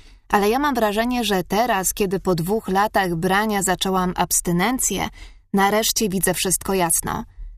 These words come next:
Wcześniej czułam się zagubiona i łatwo było zapędzić mnie w kozi róg. Teraz wiem, że chcę się z niego wydostać. I właśnie dlatego muszę odnaleźć wszystkie skrzyżowania, na których zbłądziłam,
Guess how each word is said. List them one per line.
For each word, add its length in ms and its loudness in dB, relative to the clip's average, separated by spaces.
Wcześniej 480 0
czułam 320 -2
się 180 0
zagubiona 760 0
i 120 -2
łatwo 400 0
było 300 2
zapędzić 640 0
mnie 240 0
w 60 -10
kozi 300 0
róg. 320 -4
Teraz 340 0
wiem, 380 0
że 260 0
chcę 360 -2
się 200 0
z 80 0
niego 280 2
wydostać. 560 0
I 100 2
właśnie 400 0
dlatego 460 0
muszę 360 0
odnaleźć 680 0
wszystkie 500 -2
skrzyżowania, 760 0
na 140 0
których 380 0
zbłądziłam, 720 0